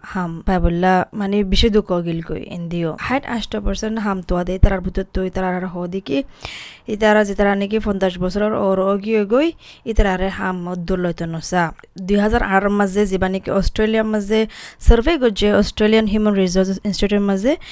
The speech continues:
ই তারা ইয়ো ইয়ান হর। অ্যাডাম ফেরিয়ার যিবা নাকি গা ক্রিয়েটিভ এজেন্সি বানাইয়ে থিঙ্কার বেল। ইবে হদ্দি কি ইয়ান খেলা করতে হলে ইন্দিল্লা মানে খরচা বাঁচা বললা। কেল্লা হলে যে তারার, আহ,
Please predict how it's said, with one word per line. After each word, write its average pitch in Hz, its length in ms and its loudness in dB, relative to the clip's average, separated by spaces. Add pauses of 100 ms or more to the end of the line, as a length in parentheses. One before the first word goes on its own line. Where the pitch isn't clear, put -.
(180)
ই 254 80 -2
তারা 202 240 2
ইয়ো 190 160 0
ইয়ান 190 280 0
হর। 165 420 -6
অ্যাডাম 294 260 4
ফেরিয়ার 202 440 0
যিবা 196 280 2
নাকি 202 400 0 (140)
গা 208 220 6 (200)
ক্রিয়েটিভ 226 540 2
এজেন্সি 185 500 0
বানাইয়ে 208 420 0 (100)
থিঙ্কার 277 400 2
বেল। 285 240 0 (760)
ইবে 320 240 4
হদ্দি 294 380 2
কি 359 240 2 (260)
ইয়ান 359 200 6
খেলা 294 320 4
করতে 320 280 2
হলে 320 240 2
ইন্দিল্লা 320 480 2
মানে 269 380 -2 (140)
খরচা 269 500 2
বাঁচা 220 320 2
বললা। 151 360 -4
কেল্লা 240 300 2
হলে 262 360 0
যে - 100 -8
তারার, 226 380 4
আহ, 196 540 -6